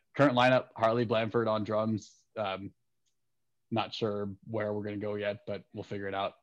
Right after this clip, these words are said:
Hope either Cody at Rapture or there was talks about trying to go to Dave Otero,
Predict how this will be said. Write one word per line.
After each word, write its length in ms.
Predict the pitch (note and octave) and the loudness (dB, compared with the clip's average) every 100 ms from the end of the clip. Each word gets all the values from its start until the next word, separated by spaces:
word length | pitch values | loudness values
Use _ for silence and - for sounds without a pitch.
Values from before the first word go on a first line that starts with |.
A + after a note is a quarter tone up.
| _ | _
Hope 180 | G2+ G#2 - - | -2 -2 -2 4
either 380 | C3 A#2+ G#2 - _ - | 6 6 2 -4 _ 4
Cody 320 | B2+ A#2 G#2+ | 6 6 4
at 80 | G2+ _ A2+ | 0 _ -2
Rapture 480 | G2 G2+ - G2+ | 0 0 -2 -2
or 240 | G2 G2 - _ - - - _ _ _ | -2 -6 -8 _ -20 -20 -20 _ _ _
there 100 | A#2+ | 4
was 140 | A#2+ - | 4 6
talks 300 | A#2+ A#2 A#2 | 4 6 4
about 320 | G#2+ G#2 - | 2 0 0
trying 160 | A2+ G#2+ | 0 2
to 40 | |
go 120 | A2 | 0
to 60 | G#2+ | 0
Dave 280 | G2 G#2+ G#2+ | 0 0 0
Otero, 540 | G#2 A2+ G2+ G2+ G#2 | -2 -2 0 0 -2